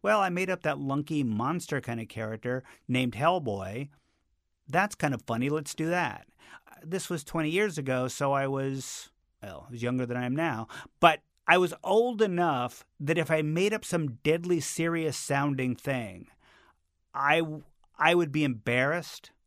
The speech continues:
So I didn't want to do, you know, Oxeron Demon Slayer. I couldn't do that because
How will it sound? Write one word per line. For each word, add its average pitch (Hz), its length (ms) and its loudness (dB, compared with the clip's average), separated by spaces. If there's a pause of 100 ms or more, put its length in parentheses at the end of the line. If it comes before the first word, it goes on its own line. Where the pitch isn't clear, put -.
(120)
So 156 500 2
I 147 120 0
didn't 180 240 -2
want 156 220 0
to 147 60 0
do, 139 600 0
you 139 160 0
know, 107 300 -6 (440)
Oxeron 120 1120 2
Demon 147 440 2
Slayer. 110 420 -4
I 117 100 -2
couldn't 208 300 2
do 147 140 2
that 127 420 2
because 139 480 2